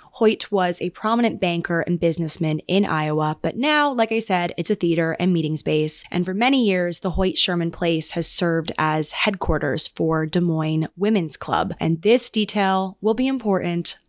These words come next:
later in our story, so tuck that away. Anyway, so back to Robert, the executive director of the space in twenty sixteen, where our story begins.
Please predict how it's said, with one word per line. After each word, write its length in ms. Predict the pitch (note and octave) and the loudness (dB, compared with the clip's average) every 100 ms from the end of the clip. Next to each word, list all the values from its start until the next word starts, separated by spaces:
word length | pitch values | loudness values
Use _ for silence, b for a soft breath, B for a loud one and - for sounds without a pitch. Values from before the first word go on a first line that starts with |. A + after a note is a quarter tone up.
| - | -4
later 320 | E3+ E3 D#3 | 0 2 0
in 160 | - D#3 | 0 -2
our 100 | D3+ | 0
story, 460 | - - F2+ E3 | 0 2 0 0
so 260 | - - D#3 | -4 -2 -2
tuck 440 | - - G#3 G#3+ - | -4 4 4 4 -2
that 260 | F3 F3 - | -2 -2 -2
away. 340 | D#3+ G#2 - _ b | -2 -2 -4 _ b
Anyway, 360 | E4+ D#4 F3 - - | 0 2 0 -2 -4
so 120 | - | -2
back 220 | B3 B3+ | 0 0
to 80 | - | 0
Robert, 420 | B3+ E3+ C#3 F#2+ - _ _ | 0 2 0 -4 -8 _ _
the 80 | G#3 | -2
executive 460 | F#3 G#3 G#3 A3+ | 0 0 2 0
director 400 | G#3 G3+ F3 F#3+ | 2 0 0 0
of 160 | F#3 E3+ | 0 0
the 80 | F#3 | -2
space 360 | - E3 E3 - | 0 2 2 0
in 140 | F3+ | -2
twenty 280 | - E3+ E3+ | 0 0 0
sixteen, 560 | - D#3+ - E3 D#3 D#3 | 0 0 0 2 2 -2
where 300 | - F3+ F3+ | -2 0 2
our 140 | - E3+ | 2 2
story 460 | - E3 D3+ D3 C#3+ | 0 0 0 -2 0
begins. 640 | D#3 D3+ B2 D2+ - - | -2 2 0 0 -2 -2